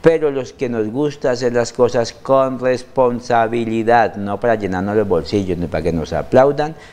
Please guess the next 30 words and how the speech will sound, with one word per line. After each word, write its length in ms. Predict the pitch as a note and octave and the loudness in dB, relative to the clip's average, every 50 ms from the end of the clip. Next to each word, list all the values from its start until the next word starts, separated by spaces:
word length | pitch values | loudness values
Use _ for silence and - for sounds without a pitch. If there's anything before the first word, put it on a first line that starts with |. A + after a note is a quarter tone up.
| - - _ | -20 -14 _
debemos 480 | - F#2 F2+ F2+ F#2 G2+ G#2+ G2+ - - | -2 2 2 2 2 2 -2 -4 -2 0
reconocer 640 | G2+ F#2 E2+ - F#2+ F2 E2+ E2 - - B2 B2 A#2+ | 0 0 2 2 0 -2 -2 -2 0 2 2 2 2
que 60 | B2 | 0
la 60 | G2 | 0
ciudad 180 | F2+ F#2 E2+ E2+ | 0 0 2 2
debe 180 | E2+ F2 F#2+ | 4 4 4
avanzar 680 | F#2 F#2 F2 D2 C#2 D2 D2 - - A2 G#2 G2+ - - - | 4 4 4 2 0 -4 -6 -2 2 2 2 2 -2 -4 -4
ordenadamente 800 | G2 F#2+ F2 E2 E2 D#2 D#2 D#2 D#2+ E2 E2 E2+ E2 E2 C#2 - - - - - - - - - | -4 -4 -2 -4 -6 -6 -4 -2 -2 -2 -2 -2 -2 -4 -6 -8 -14 -20 -20 -20 -20 -16 -2 2
y 120 | C#3+ C3+ | 2 4
reconocerle 920 | A#2 A2+ G#2+ G#2 - A2 G2 G2 F2+ E2+ - - B2 B2 B2+ B2 C3+ C3+ C3 | 4 2 0 0 -2 -4 -6 -4 -6 -8 -6 -2 0 0 0 0 0 0 0
a 80 | B2+ | 0
todos, 560 | B2 - C#3 C3+ G2+ B1 - - - - - - - _ _ - - - - - - | 0 2 2 2 2 0 -2 -6 -14 -20 -20 -20 -20 _ _ -20 -20 -20 -20 -20 -16
alcaldes 720 | - - D2+ E2 - - A#2+ A2+ A#2+ A#2+ A#2 G#2+ G2 - | -12 -10 -10 -10 -4 0 2 2 2 2 0 -4 -4 -6
y 80 | F#2+ E2+ | -8 -12
funcionarios 840 | - - F2+ E2+ - - E2+ D#2 D#2+ F2+ G2+ A2 A#2+ A2+ G2+ F2 - | -12 -12 -12 -12 -10 -10 -10 -8 -6 -4 -2 0 0 -2 -2 -6 -8
y 80 | F2+ D#2+ | -12 -10
concejales 920 | - D#2+ D#2 D2+ - D2 C#2+ D2+ F2 G#2 G#2+ A2+ A#2 A2 G2 F2 - - | -8 -8 -8 -8 -8 -12 -12 -6 -2 2 2 2 2 2 0 -4 -6 -6
y 40 | F#2+ | -6
los 180 | F2+ E2 - | -4 -4 -2
que 80 | - F#2 | -2 0
han 100 | F2+ F#2+ | 0 2
aportado, 640 | F#2+ F#2+ - F#2+ E2 - - - G2 G#2+ G#2+ G#2 | 0 0 0 -2 -2 0 0 2 2 4 4 2
los 200 | F#2 F2+ E2+ F2+ | 2 0 -2 -2
gobernadores, 800 | E2+ E2+ E2 E2 D#2 D2+ E2+ E2 E2 G2+ A#2+ C3+ C#3 C#3+ C#3 - - - - - - - - - | -2 0 0 0 -2 -2 -2 -2 2 2 2 2 2 0 -2 -4 -10 -18 -20 -20 -20 -20 -20 -6
que 160 | - F#2+ F2+ | -2 -2 0
todos 500 | - - - - C#3 C#3 C#3+ C#3+ C#3 - | 0 0 2 2 4 4 2 0 -2 -2
hemos 280 | C3 A#2+ A2+ A#2 A2+ - | -4 -4 -2 -4 -2 -4
hecho 220 | A#2+ G#2 - A#2 | -4 -4 -2 -2
un 80 | A2+ A2+ | -2 -2
esfuerzo 560 | A2 G#2 - - C#3 C3+ B2+ - D3+ C#3+ C#3+ | -2 -2 0 0 0 0 0 -2 -6 -10 -10